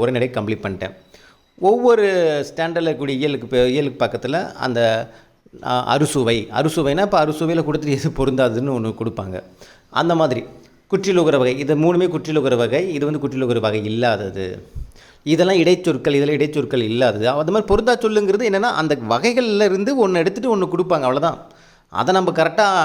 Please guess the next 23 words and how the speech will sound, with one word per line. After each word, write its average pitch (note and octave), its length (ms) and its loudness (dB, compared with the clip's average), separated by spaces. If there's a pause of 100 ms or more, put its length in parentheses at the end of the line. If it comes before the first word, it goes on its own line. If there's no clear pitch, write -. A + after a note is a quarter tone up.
ஐடென்டிஃபை E3 380 -2
பண்ணி D#3 220 -4
படிச்சுக்கிட்டா C3 440 -2
போதுமானது. A#2+ 420 0 (640)
இதெல்லாம் D#3 280 4
முதல்நிலை E3 380 2
தொழிற்பெயர்கள், A2 640 -2
இதெல்லாம் D#3 260 2
முதல்நிலை D3+ 240 2
தொழிற்பெயர்கள் C3 540 0
அல்லாதது. G#2+ 500 0 (160)
அப்போ D3+ 220 -4
பொருந்தா G3+ 240 2 (100)
சொல்லுங்கிறது G#3 320 2
அப்படி E3 160 -2
தான் F#3 100 4
வைப்பாங்க, C3+ 260 0
அதோட B2+ 280 4
எக்ஸாம்பிளை G3+ 400 0
தான் F#3 120 0
வைப்பாங்க C#3 340 -2
அங்க. F#2 120 -8 (1400)
புரியுதுங்களா? B2 380 0